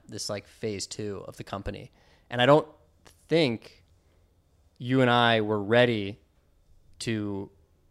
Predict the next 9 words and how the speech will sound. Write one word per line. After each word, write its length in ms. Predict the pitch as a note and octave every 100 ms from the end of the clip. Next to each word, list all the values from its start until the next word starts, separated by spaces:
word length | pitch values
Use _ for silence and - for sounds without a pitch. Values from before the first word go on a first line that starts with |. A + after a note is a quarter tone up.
| _ _ _ -
agree 280 | B2 C3
to 80 | A2+
that 300 | G2+ G2+ G2 - _ _ _ -
and 140 | A2+
ready 180 | A2 G#2+
to 60 | G2+
go. 440 | A2+ A2 G2 F#2+
And, 140 | A2 G#2
like, 240 | G2+